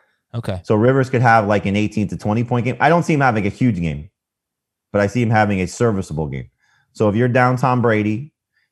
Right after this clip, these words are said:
Speaker 2: and you couldn't pick up Fitzpatrick if he starts, or Trubisky, who I, th-, I know Heath likes Trubisky better than Rivers also. Um,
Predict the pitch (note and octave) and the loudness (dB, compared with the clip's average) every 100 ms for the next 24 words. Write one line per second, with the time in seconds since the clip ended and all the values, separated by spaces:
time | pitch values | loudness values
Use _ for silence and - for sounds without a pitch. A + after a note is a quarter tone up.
0 | - G2+ G2 - A#2 A#2 A#2 A#2+ A#2 A2+ | -8 -4 -4 -2 -2 0 -2 0 -2 -4
1 | - A#2+ G#2+ - G#2+ G#2 A2 G#2+ G#2+ G2+ | -2 2 2 0 -4 -4 -6 -4 0 0
2 | G2+ - - F#2+ - F2 C#3+ D3 - G2+ | -2 -8 -6 -6 -4 -2 0 0 -2 -4
3 | F#2+ F#2 F2 - F#2+ F#2+ G#2+ - F2+ E2+ | -2 -4 -4 -4 -2 -2 -4 -4 -4 -6
4 | - E2+ F2 E2+ E2+ E2+ D#2+ E2 D2+ D#2 | -8 -8 -6 -4 -2 -2 -4 -6 -4 -4
5 | A2+ - - _ _ _ _ - - F#2 | -4 -6 -16 _ _ _ _ -8 0 2
6 | F2+ E2 E2+ | 2 0 -6